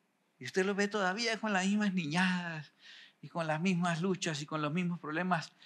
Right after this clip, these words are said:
que uno le dice, hermano, vienen a, a veces a hablar con uno, con una consejería,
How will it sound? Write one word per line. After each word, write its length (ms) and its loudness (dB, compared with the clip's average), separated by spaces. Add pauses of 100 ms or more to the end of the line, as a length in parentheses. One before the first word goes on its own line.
(280)
que 80 0
uno 120 4
le 100 2
dice, 240 4
hermano, 200 0
vienen 280 8
a, 140 8
a 160 10
veces 200 6
a 60 6
hablar 340 6
con 160 6
uno, 320 2 (760)
con 100 2
una 140 8
consejería, 540 2